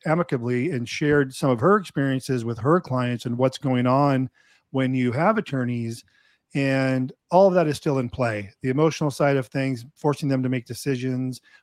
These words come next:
We talked about her, uh, talking to her clients about tr-, you know, trying to make it a rational decision, whereas other attorneys may take advantage of that and say, "Yeah, this is a good chance for me to, to have some billable hours," and it's, you know, and, and maybe not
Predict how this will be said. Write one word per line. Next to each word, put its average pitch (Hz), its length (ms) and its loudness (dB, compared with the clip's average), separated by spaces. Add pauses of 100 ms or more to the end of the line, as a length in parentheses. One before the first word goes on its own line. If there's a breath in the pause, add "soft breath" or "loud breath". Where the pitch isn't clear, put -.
We 196 80 -6
talked 139 260 2
about 135 200 4
her, 135 360 2 (320)
uh, 123 120 0
talking 143 440 4
to 143 180 -2
her 139 100 0
clients 139 460 -4
about 131 340 -2
tr-, 202 120 -6
you 156 60 -2
know, 127 100 -2
trying 131 280 -4
to 135 80 0
make 135 220 -2
it 135 60 0
a 127 40 0
rational 131 400 0
decision, 131 440 -2
whereas 190 260 4 (240 soft breath)
other 220 200 6
attorneys 196 340 4
may 180 200 2 (220)
take 180 180 4
advantage 156 360 0
of 135 100 -4
that 143 180 4
and 147 120 -4
say, 151 160 0
"Yeah, 170 240 2
this 135 200 -4
is 139 80 0
a 131 120 0
good 143 200 -2
chance 160 300 -2
for 147 120 -4
me 147 180 0
to, 120 360 -4
to 127 100 -8
have 139 140 2
some 131 140 -4
billable 127 360 2
hours," 165 360 6
and 127 100 -4
it's, - 300 -12 (280)
you 143 60 -6
know, 139 160 2
and, 135 160 0
and 127 180 -4
maybe 139 260 0
not 131 260 0